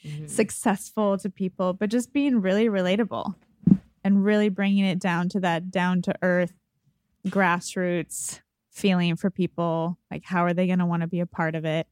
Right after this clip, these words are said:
Speaker 2: How are they gonna wanna get involved? Um, so just asking yourself those questions. And a lot of times it's simpler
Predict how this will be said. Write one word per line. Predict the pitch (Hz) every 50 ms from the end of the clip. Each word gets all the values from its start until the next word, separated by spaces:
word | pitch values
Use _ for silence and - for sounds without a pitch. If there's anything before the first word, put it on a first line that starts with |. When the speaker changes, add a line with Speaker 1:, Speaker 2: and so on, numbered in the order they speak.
| _ _ _ _ _ _ _ _
Speaker 2:
How | 175 175
are | 175
they | 160 160 160
gonna | 175 165 160 160 160
wanna | 156 156 156 156 165
get | 170 165 170
involved? | 165 156 165 175 131 - - 151 151 165 190 - - - - -
Um, | 180 170 165 175
so | - -
just | 185 180 - -
asking | - 151 170 - - 180 175
yourself | 165 151 165 - - 180 165 165 160 - - - - - _ _ _ _ _ -
those | 180 170 - -
questions. | - - - 151 165 - - 208 214 208 202
And | 185
a | 175
lot | 170 160 156
of | 165
times | - - 180 180 175
it's | 170 151 - -
simpler | - - - 185 175 - - 175 180 160 156 151 165 175